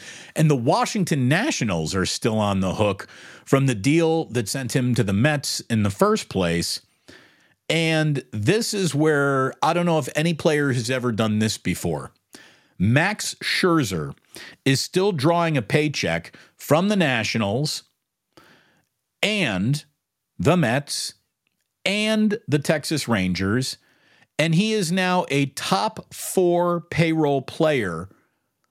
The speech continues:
on three different teams' rosters. Even though he's on the Rangers roster, he is the second highest paid New York Met still.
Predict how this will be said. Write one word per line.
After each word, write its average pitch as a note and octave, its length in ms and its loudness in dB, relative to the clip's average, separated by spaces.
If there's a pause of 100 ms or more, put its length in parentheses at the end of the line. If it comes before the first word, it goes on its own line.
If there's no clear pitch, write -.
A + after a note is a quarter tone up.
(200)
on D#3+ 240 2
three G#3+ 640 -2
different F#3 560 -2
teams' D#3+ 400 -2
rosters. C#3+ 800 -4 (2250)
Even G3 240 0
though A#3 100 2
he's A3+ 160 0
on A3 140 -4
the A3 80 -2
Rangers F#3+ 440 2
roster, E3 540 0 (320)
he F3+ 300 2
is E3 420 0
the C#3+ 480 2
second G#3 440 -2
highest F#3 420 0
paid E3 240 2
New D3 160 2
York C3+ 320 2
Met G#2+ 340 0
still. F2+ 720 -2